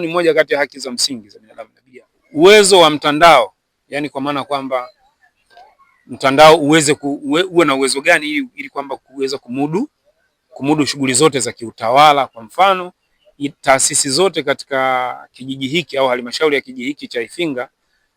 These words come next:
zina mifumo, zote zimefungiwa mifumo ambayo inatakiwa kimsingi iendeshwe kwa kutumia mfumo. Mfumo mif-, eh, taasisi ya elimu <clears throat> ina mifumo,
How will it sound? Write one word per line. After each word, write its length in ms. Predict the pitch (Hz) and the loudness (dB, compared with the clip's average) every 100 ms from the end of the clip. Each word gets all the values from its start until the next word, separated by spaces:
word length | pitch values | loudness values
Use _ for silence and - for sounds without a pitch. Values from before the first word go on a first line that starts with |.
| _ _ _ _ - | _ _ _ _ -6
zina 280 | 117 151 | -2 0
mifumo, 500 | 156 156 - 185 127 | 0 -2 -6 -6 -6
zote 260 | 120 233 202 | -4 -4 -4
zimefungiwa 540 | 160 139 - 127 160 | -8 -10 -8 -4 0
mifumo 440 | 135 107 - 143 120 | -2 -4 -10 -8 -8
ambayo 260 | 117 135 | -4 -4
inatakiwa 500 | 127 113 - - 135 | -4 -12 -20 -10 -8
kimsingi 560 | 117 101 - 127 117 110 | -8 -10 -10 -8 -12 -12
iendeshwe 400 | 113 110 131 107 | -8 -6 -6 -6
kwa 100 | 101 | -16
kutumia 320 | _ 107 113 | _ -20 -20
mfumo. 320 | 101 - 101 85 _ _ _ | -20 -20 _ _ _ _ _
Mfumo 340 | 87 - 202 170 | _ -8 -6 -4
mif-, 360 | 131 127 - | -6 -8 -12
eh, 220 | 123 120 120 | -10 -10 -8
taasisi 420 | 110 - 202 190 | -8 -6 -4 0
ya 80 | 170 | 2
elimu 420 | 165 233 202 165 _ - | 2 -2 -8 -12 _ -10
<clears throat> 160 | - | -8
ina 180 | - 180 | -6 -4
mifumo, 480 | 196 180 233 156 95 | -4 -4 -4 -4 -8